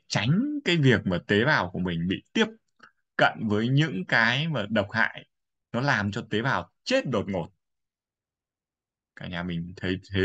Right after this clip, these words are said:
đúng không ạ? Đấy. Cái việc chốt chết đột ngột đấy thì nó, nó, nó, nó cực kỳ là nguy hiểm, cho nên là chúng ta hãy làm sao bảo vệ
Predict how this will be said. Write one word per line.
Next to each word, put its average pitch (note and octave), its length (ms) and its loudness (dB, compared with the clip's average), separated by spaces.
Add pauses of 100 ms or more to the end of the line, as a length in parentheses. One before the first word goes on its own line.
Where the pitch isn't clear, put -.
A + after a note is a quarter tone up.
(100)
đúng G#2 200 2
không A#2+ 140 2
ạ? A2+ 120 0 (1160)
Đấy. G2 540 -2 (1700)
Cái F3 100 2
việc D#3+ 220 6
chốt F#3+ 220 4
chết G#3 200 6
đột A2 140 6
ngột G2 220 4
đấy G2+ 220 2
thì C3+ 140 2
nó, G2+ 260 0
nó, A2 180 0
nó, A2+ 440 -2
nó A2 140 -2 (100)
cực G#2 160 0
kỳ A2+ 140 4
là F#2+ 100 6
nguy G#2+ 220 4
hiểm, F#2 180 0 (120)
cho A2 120 -6
nên A2+ 200 -2
là F2+ 320 -4 (520)
chúng G2+ 180 2
ta A#2+ 200 4
hãy C3 340 2
làm A#2+ 180 4
sao A2+ 180 0
bảo E2+ 280 0
vệ G2+ 140 2